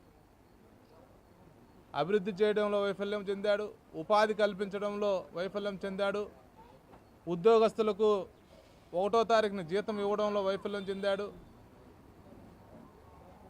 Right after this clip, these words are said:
యువతకు సంబంధించినటువంటి విషయంలో స్టార్టప్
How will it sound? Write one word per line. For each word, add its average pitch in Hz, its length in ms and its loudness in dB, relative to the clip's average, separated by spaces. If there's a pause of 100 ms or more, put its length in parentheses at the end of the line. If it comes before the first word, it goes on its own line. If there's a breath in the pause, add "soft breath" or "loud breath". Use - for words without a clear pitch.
(880)
యువతకు 226 440 4
సంబంధించినటువంటి 214 920 0
విషయంలో 208 400 2 (1300)
స్టార్టప్ 202 460 2